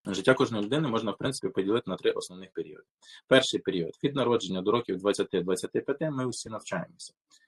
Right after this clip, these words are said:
Потім кожен з нас іде на роботу. Хтось відкриває власну справу, хтось одну роботу міняє на іншу.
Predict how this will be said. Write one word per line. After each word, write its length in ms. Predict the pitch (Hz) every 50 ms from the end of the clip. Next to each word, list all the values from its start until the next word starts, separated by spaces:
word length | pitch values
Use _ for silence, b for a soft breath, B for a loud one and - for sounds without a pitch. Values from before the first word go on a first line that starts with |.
| b b
Потім 300 | - 175 175 - 147 120
кожен 300 | - 151 147 143 127 104
з 80 | 95
нас 200 | 113 117 123 -
іде 160 | - 90 101 98
на 120 | 98 92
роботу. 420 | 92 87 90 - - - _ 123 - _ _ _ _ _ _ -
Хтось 240 | - - - -
відкриває 360 | 135 - - - 123 139 131 113
власну 320 | 104 107 104 - 98 92
справу, 400 | - - - 147 143 135 123 113
хтось 280 | - - - 131 - -
одну 240 | 101 110 120 113
роботу 360 | 107 98 95 101 95 - 90 87
міняє 240 | 92 95 98 98
на 100 | 110 127
іншу. 380 | 147 151 156 147 - - 123